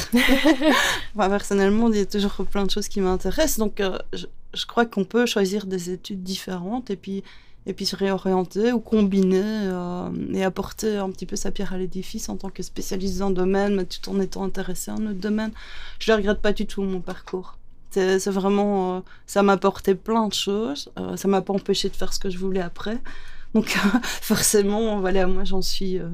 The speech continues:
j'en, j'en suis super contente. Je suis pas certaine, euh, que j'aurais été, euh, que j'aurais excellé dans des études en informatique, par exemple, justement. Parce que je crois que c'est un peu trop formaté, standardisé pour moi. Maintenant, ça convient à ple-,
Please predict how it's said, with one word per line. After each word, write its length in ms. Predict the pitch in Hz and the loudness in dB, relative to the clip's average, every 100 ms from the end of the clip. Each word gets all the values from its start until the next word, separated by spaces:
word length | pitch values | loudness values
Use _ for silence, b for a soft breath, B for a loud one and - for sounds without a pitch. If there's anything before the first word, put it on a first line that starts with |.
| 165 | -6
j'en, 340 | 170 180 180 | -6 -6 -6
j'en 120 | 180 190 | -4 -2
suis 160 | 220 | -2
super 300 | 214 214 240 | -4 -2 -2
contente. 360 | - 202 196 B B - | -4 -8 -8 B B -4
Je 120 | 196 | -2
suis 160 | - | 0
pas 160 | 190 269 | 0 0
certaine, 640 | 277 233 - 240 262 269 - | 0 -2 2 4 4 2 0
euh, 500 | 196 185 180 - - - - | -6 -4 -4 -4 -6 -10 -2
que 120 | 220 | 2
j'aurais 280 | 208 226 220 | 6 6 6
été, 400 | 220 254 247 240 - - | 4 4 4 4 0 -6
euh, 60 | 190 | -2
que 140 | 226 | 2
j'aurais 220 | 214 208 | 4 4
excellé 340 | 202 - 220 233 | 2 2 4 4
dans 140 | 214 | 4
des 240 | 185 175 185 | 2 2 -2
études 200 | 202 190 | -2 -2
en 140 | 180 | -2
informatique, 560 | 175 190 202 233 185 - | -4 -4 -4 -4 -6 -10
par 180 | 175 180 | -10 -8
exemple, 300 | 175 175 175 | -6 -8 -8
justement. 440 | 175 - 180 170 - - | -10 -6 -6 -8 -6 -2
Parce 160 | 185 | 2
que 100 | 208 | 4
je 100 | 196 | 4
crois 260 | 190 - 233 | 2 2 0
que 60 | |
c'est 140 | - 190 | 2 2
un 140 | 185 | 2
peu 160 | 175 233 | 2 0
trop 240 | - 240 | 2 2
formaté, 600 | 233 - 214 208 202 214 | 2 2 2 2 0 -4
standardisé 720 | - 202 190 180 185 185 226 | -4 -2 -2 -2 -2 2 2
pour 180 | 233 214 | 2 0
moi. 180 | 196 170 | 0 0
Maintenant, 280 | 175 180 226 | 0 0 0
ça 160 | 214 | 0
convient 340 | 190 196 208 208 | 0 0 0 0
à 80 | - | 2
ple-, 220 | - | 0